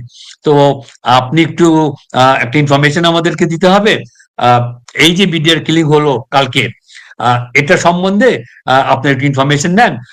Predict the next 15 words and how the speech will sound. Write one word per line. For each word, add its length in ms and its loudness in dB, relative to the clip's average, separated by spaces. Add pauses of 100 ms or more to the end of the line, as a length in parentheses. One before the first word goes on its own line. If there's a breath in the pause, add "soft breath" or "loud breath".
(200 loud breath)
সবাই 300 2
যে 120 -4
আমাদেরকে 420 -2
দোষ 300 0
দিচ্ছে 440 -2 (180 loud breath)
যে 160 2
এটা 200 -2
নাকি 120 -4
ভারত 300 -2 (100)
করিয়েছে।" 520 -8 (840 soft breath)
ঠিক 280 -2 (140)
চব্বিশ 380 0
ঘন্টা 280 0
পার 260 0
হয়নি, 400 -4